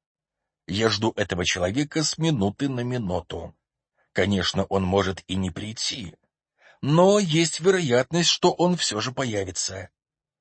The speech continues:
Если он придёт, надо смотреть за ним. Вот пистолеты. Вы и я знаем, что с ними делать, если того потребует необходимость».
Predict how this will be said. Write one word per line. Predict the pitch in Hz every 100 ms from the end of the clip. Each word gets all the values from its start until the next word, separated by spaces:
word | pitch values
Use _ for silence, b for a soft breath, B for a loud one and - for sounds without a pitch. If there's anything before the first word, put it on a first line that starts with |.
| _ _
Если | - 95 117 - 98
он | 101 98
придёт, | 87 95 127 151
надо | - 98 120
смотреть | 120 - 113 - 110 92
за | 78
ним. | 78 78 80 - _ _ _
Вот | - 85 110 -
пистолеты. | 139 131 127 107 80 - 87 - _ _ b b -
Вы | 92 117
и | 139 120
я | 135 185
знаем, | 170 123 107 110 131 156
что | 151 -
с | 156
ними | 165 160
делать, | 143 117 135 143 -
если | 131 123 151
того | 135 131
потребует | 143 127 104 95 107
необходимость». | 117 113 - 117 85 82 82 - -